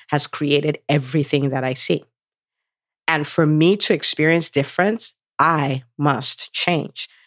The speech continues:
And a coach is a person who helps me do that. And the thing about this is, it is so strange. People say, "Well, maybe it's because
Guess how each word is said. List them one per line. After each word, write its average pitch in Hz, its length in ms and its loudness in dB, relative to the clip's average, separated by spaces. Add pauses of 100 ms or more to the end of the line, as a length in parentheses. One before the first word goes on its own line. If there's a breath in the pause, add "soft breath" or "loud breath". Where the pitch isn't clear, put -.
(100)
And 143 140 0
a 135 40 0
coach 143 360 0
is 139 100 -2
a 143 60 2
person - 340 -4
who 127 140 -4
helps - 340 -6
me 151 80 0
do 226 180 2
that. - 200 -6 (760)
And 214 200 2
the 240 80 2
thing 403 280 0
about 131 360 -2
this 127 320 -4
is, 127 400 -2
it 190 180 0
is 196 100 0
so 359 200 0
strange. - 560 0
People 240 240 2
say, 151 440 0 (460)
"Well, 160 400 2
maybe 196 300 2
it's - 160 -2
because 151 760 0